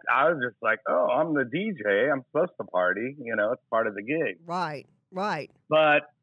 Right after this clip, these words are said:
Speaker 1: but then, you know, I'm also the guy that starts to, you know, black out, uh, in public places
Speaker 2: Yeah.
Speaker 1: when, <laughs> uh, you know, um, I'm supposed to be working. <laughs>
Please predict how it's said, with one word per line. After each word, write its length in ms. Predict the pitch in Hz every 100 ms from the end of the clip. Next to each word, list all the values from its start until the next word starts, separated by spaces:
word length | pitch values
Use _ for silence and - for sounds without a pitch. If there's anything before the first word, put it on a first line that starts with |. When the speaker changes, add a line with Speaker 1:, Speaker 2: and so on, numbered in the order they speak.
| _ -
Speaker 1:
but 340 | 120 135 127 117
then, 420 | 131 135 127 131 127 -
you 140 | 151
know, 460 | 131 110 113 135 120 - _ _ _ _ _ -
I'm 360 | 123 117 113 -
also 460 | 113 131 - 120 107
the 100 | 104
guy 280 | 113 113 120
that 140 | 104 - _
starts 280 | 123 120 - _ 117
to, 320 | 110 107 98 -
you 120 | 131
know, 200 | 101 110 95
black 360 | 98 104 113 117 113
out, 360 | 123 131 113 - _ _ _ 98
uh, 200 | 98 95 113
in 280 | 117 110 -
public 300 | 127 110 117 -
places 240 | - 123 143
Speaker 2:
Yeah. 220 | 104 113 120
Speaker 1:
when, 640 | 98 107 110 107 107 110 - _
<laughs> 120 | 101
uh, 100 | 104 - 151 120
you 140 | 135
know, 300 | 117 101 127 - _ _ 110
um, 240 | 113 113 110
I'm 120 | 110
supposed 260 | - 131 120
to 60 | 110
be 120 | 113
working. 400 | 107 120 156 90
<laughs> 80 | -